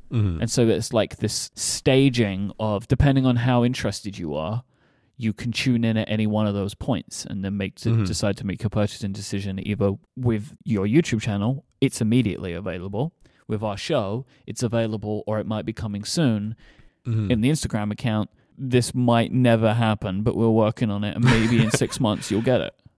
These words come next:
Speaker 2: That's how I
Speaker 1: Right.
Speaker 2: think of it.
Speaker 1: Here's a design prototype on the Instagram.
Speaker 2: Yeah, as, and then it kind of, like, goes forward from there. And it's about how, how engaged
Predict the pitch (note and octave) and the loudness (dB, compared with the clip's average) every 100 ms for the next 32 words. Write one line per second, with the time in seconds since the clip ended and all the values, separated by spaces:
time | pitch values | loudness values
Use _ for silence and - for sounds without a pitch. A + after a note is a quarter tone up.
0 | _ - D#3 - D#3 C#3+ C3+ C#3 B2+ - | _ 0 0 4 6 6 6 -2 -4 -12
1 | - _ - B2 C3+ A#2+ G#2+ G#2+ G2 F2+ | -16 _ 0 4 4 4 2 2 2 2
2 | F2+ F2 D#2+ D2+ - - C2+ D2 C#2 - | 0 -2 -2 -4 -8 -6 -8 -8 -12 -12
3 | - - - F#2 - A3+ D3+ _ - C3 | -12 -12 -12 -10 0 0 0 _ -4 -4
4 | C3 C3 B2+ A#2+ - C3+ B2+ A#2+ A2 - | -2 0 2 0 0 0 2 2 2 4
5 | B2 B2 - A#2+ A#2 - G#2+ G#2 E2+ A#2+ | 4 4 0 2 2 0 -8 -8 -8 -12
6 | _ - A#2 A2 G#2+ - _ _ _ _ | _ -4 -2 0 -4 -8 _ _ _ _
7 | _ - A#2 - - A2+ A2+ G#2+ - - | _ -8 -6 -2 -2 0 0 -2 -2 0
8 | C#3 C3+ B2+ C3 B2 _ _ _ _ _ | 4 6 6 4 0 _ _ _ _ _
9 | _ - D3+ D3+ C#3+ C3 B2+ B2+ - | _ 4 4 4 4 6 6 6 2